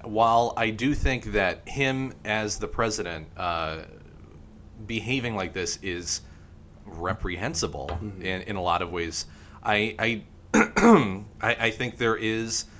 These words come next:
Speaker 1: something to be said about the uniqueness of American culture and political discourse and, uh, constitutional rights and, and all of that, that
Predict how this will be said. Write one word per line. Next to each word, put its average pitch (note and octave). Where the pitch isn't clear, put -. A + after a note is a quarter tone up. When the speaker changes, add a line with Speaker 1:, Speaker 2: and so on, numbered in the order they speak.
Speaker 1:
something G#2+
to F#2+
be G2+
said F#2
about F2+
the F#2+
uniqueness F2+
of F2
American F#2
culture F#2
and E2+
political A2+
discourse G2+
and, F#2
uh, F2+
constitutional G#2+
rights G2
and, F#2
and E2+
all F#2
of E2+
that, E2+
that E2